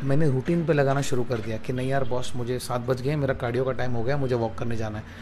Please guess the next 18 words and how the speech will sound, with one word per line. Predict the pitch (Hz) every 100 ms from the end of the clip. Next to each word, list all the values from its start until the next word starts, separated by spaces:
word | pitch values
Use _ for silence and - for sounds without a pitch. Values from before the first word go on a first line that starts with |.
| - -
नहीं | 127
यार, | 139
सुबह | 147 131
बारह | 123 117 120
बज | 127
गए, | 120 147
मेरा | 131
workout | 117 113 127 123
करने | 120 120
का | 120
time | 120 117
हो | 117
गया, | 143
मुझे | 131
workout | 117 110 120 117
करने | 117 113
जाना | 110
है, | -